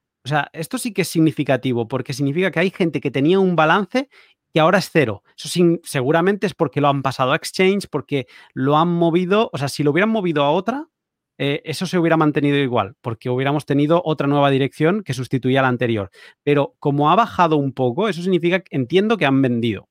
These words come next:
que lo han enviado a un exchange o que han consolidado, pero no tendría sentido. Y entonces, eh, está muy bien, porque es que es una bajada minúscula. Es, es, es casi que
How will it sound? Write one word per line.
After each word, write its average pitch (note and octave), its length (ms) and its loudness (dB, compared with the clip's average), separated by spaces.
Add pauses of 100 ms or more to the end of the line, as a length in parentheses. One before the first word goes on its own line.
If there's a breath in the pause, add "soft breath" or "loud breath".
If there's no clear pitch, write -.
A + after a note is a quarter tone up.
(120)
que - 80 -6
lo C3 60 2
han C#3 60 0
enviado C#3 300 0
a - 20 2
un C3+ 80 0
exchange A2 580 -8 (320 soft breath)
o G#2+ 100 -6
que - 80 -4
han B2 100 -2
consolidado, A#2 680 0
pero G#2 220 -10
no A2 140 -14
tendría A#2 280 -8
sentido. G#2 360 -12 (380 soft breath)
Y F3 220 2
entonces, E3+ 600 0 (440)
eh, D3 360 -2
está - 280 -2
muy A3 240 6
bien, F#3 260 2
porque D3+ 300 0
es C3+ 100 -2
que - 120 -4
es - 100 -10
una A#3+ 120 2
bajada G3+ 540 0 (240)
minúscula. F3 920 2 (720)
Es, - 200 -12
es, - 380 -8
es - 280 -4 (300 soft breath)
casi F#3 320 -4
que F3 320 0